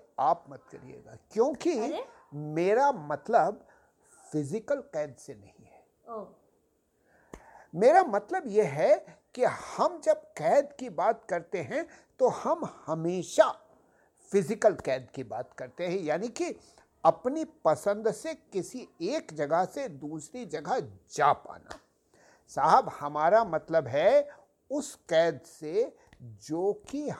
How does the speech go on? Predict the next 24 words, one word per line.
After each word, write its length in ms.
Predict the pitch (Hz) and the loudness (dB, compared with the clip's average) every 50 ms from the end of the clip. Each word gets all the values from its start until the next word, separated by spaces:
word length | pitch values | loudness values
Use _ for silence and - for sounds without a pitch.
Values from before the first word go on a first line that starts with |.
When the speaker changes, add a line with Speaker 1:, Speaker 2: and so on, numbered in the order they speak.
| - - - - | -12 -18 -12 -2
Speaker 1:
हम 380 | - 180 220 247 175 - - - _ _ _ _ _ _ _ _ _ _ _ _ _ _ _ _ - | 2 2 2 2 0 -6 -12 -20 _ _ _ _ _ _ _ _ _ _ _ _ _ _ _ _ 0
अपने 480 | 160 156 - - 170 151 151 156 165 170 | 0 0 0 -2 -8 -6 -6 -4 -6 -6
लिए 400 | 151 156 170 196 254 294 330 - - _ _ - 135 | -6 -8 -6 -2 -2 -4 -4 -6 -14 _ _ -8 0
या 140 | 131 - | 2 2
तो 180 | - - 233 226 | 2 4 0 -2
खुद 440 | - - - - - 113 131 131 147 | -2 -2 -12 -14 -12 -12 -10 -8 -2
बनाते 480 | 147 180 185 208 214 220 220 - 311 | 0 0 2 4 2 2 2 2 -2
हैं 260 | 311 233 302 381 370 381 - - _ _ _ - | -2 0 0 -2 -4 -6 -12 -20 _ _ _ -14
या 240 | 180 185 247 247 240 | -8 -6 -6 -6 -6
दूसरे 1040 | 151 - _ _ _ _ - 135 135 160 156 - - 254 240 202 147 120 - _ _ _ _ _ _ - - | -10 -12 _ _ _ _ -14 -12 -10 -10 -10 -6 -2 2 2 2 2 0 -10 _ _ _ _ _ _ -18 -10
हमारे 420 | 147 147 151 151 156 165 185 180 | -8 -4 0 0 0 2 0 -2
लिए 240 | 151 127 143 175 202 | -6 -6 -4 -4 -4
वो 220 | 190 104 110 151 165 | -4 -4 -8 -10 -10
कैद 520 | - _ _ _ - 127 135 143 143 - | -10 _ _ _ -8 -6 -6 -6 -6 -8
खाना 440 | - - - 127 135 151 156 151 139 | -12 -16 -12 -10 -8 -6 -6 -6 -6
तैयार 540 | - _ - 127 113 107 107 110 101 107 - - - | -8 _ -14 -14 -12 -10 -10 -8 -8 -10 -10 -12 -16
कर 60 | 101 | -16
देते 400 | - _ - 98 - _ - - | -16 _ -20 -20 -20 _ -20 -20
हैं। 180 | - _ _ _ | -20 _ _ _
Speaker 2:
मेंटल? 460 | 202 202 208 214 208 - 240 247 254 247 _ _ _ _ _ _ _ _ _ _ _ - | -20 -20 -18 -18 -18 -16 -16 -16 -16 -18 _ _ _ _ _ _ _ _ _ _ _ -8
Speaker 1:
वो 180 | 113 - 226 220 - - - | -2 2 2 2 2 0 -4
कैद 220 | 151 143 143 143 | -2 -2 -2 -2
खाना 360 | - - 135 131 139 156 151 135 | -4 -12 -12 -10 -8 -8 -8 -8
साहब 440 | - - 135 113 127 202 254 202 | -8 -10 -10 -6 -4 -4 -4 -4